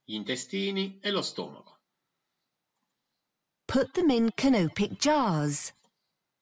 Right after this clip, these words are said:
Speaker 1: E metti, put e metti, metti dentro, jars e vasi, nei vasi canopi. Ricordate i vasi canopi? Ok.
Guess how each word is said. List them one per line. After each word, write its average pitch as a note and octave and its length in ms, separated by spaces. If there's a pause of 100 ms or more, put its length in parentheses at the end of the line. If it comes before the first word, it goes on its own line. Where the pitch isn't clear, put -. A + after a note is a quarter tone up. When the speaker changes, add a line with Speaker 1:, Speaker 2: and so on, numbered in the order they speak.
(1000)
Speaker 1:
E C3+ 140
metti, D3+ 640 (100)
put B2+ 300
e G2+ 60
metti, G#2 680
metti G#2+ 320
dentro, A2 680 (360)
jars C3+ 480
e A2+ 80
vasi, G#2+ 640 (220)
nei G3+ 160
vasi - 460
canopi. B2 600 (120)
Ricordate C#3 420
i C3+ 60
vasi C3+ 200
canopi? D3+ 480 (800)
Ok. - 400